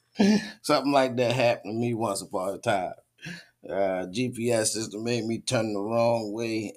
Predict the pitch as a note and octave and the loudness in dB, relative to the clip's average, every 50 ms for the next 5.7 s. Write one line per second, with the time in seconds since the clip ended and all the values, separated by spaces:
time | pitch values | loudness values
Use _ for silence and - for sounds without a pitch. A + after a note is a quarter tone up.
0 | - C#2+ D2+ D#2 D#2 C#2+ C#2 - - - C2 C2 C2+ - E2 F2+ F#2+ F#2+ F2+ F2+ | -12 -12 -10 -10 -8 -10 -10 -4 -4 -4 -4 -4 -6 -10 -8 -4 -4 -4 -4 -4
1 | D#2+ C#2+ - - - - - - - F2 F#2 F#2+ F#2 E2+ E2+ E2+ E2+ F#2 G#2+ G#2 | -8 -10 -12 -14 -18 -20 -20 -20 -12 -8 -6 -6 -6 -8 -10 -12 -8 -4 -4 -4
2 | G2 F#2+ - - A#2 A2+ A2 G#2 F#2+ F2 F2+ F#2 F2 E2+ E2 D2+ D2+ E2 D#2+ C#2+ | -4 -4 -6 -4 -2 -2 -2 -2 -4 -6 -6 -8 -8 -8 -10 -12 -12 -14 -12 -14
3 | - _ _ _ _ _ _ _ _ _ _ _ _ _ _ _ _ - D2+ E2 | -14 _ _ _ _ _ _ _ _ _ _ _ _ _ _ _ _ -18 -16 -14
4 | E2 D#2 C#2 - - - - - - - - - _ _ _ _ _ _ _ _ | -14 -14 -16 -18 -20 -20 -20 -20 -20 -20 -20 -20 _ _ _ _ _ _ _ _
5 | _ _ _ _ _ _ - A#2 G#2 E2 C2+ C#2 C2 G1+ | _ _ _ _ _ _ -4 -2 -2 -2 -4 -6 -10 -12